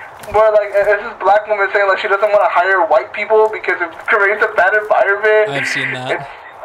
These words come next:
Speaker 1: that shit's crazy.
Speaker 2: Oh, the world we live in.
Speaker 1: I, th I think Jacob's A-okay.
Speaker 2: Uh, was that all the likes?
Speaker 1: Paxton, yes or no?
Speaker 2: What?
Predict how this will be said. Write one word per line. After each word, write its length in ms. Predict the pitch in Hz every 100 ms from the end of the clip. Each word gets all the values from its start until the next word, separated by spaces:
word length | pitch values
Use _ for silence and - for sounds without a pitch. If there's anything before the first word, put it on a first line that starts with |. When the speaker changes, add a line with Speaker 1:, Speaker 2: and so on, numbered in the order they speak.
| 127 - -
Speaker 1:
that 180 | 185 208
shit's 300 | 208 226 214 - -
crazy. 1080 | - 185 180 180 185 185 185 170 160 151 156 - - - - - _ _ -
Speaker 2:
Oh, 200 | 151 151
the 120 | 135
world 360 | 123 139 151 135
we 140 | 139
live 240 | 139 131 120
in. 220 | 120 120 _ _ _ _ _ _ _ _ _ _ _ _ _ _ _ _
Speaker 1:
I, 140 | - -
th 120 | - 196
I 100 | 175
think 220 | 214 -
Jacob's 300 | 180 180 165
A-okay. 380 | 139 139 - - - - - - _ _ _ _ _ _ _ - - - _ _ _ _ _ _ _ _ _ _ _ _ _
Speaker 2:
Uh, 340 | 120 113 110 110
was 100 | 117
that 120 | 127 151
all 100 | 180
the 100 | 208
likes? 240 | 233 -
Speaker 1:
Paxton, 340 | - 202 196 165
yes 120 | 180
or 80 | 190
no? 120 | 175 165 - - - - - - - - - _ - - -
Speaker 2:
What? 180 | 156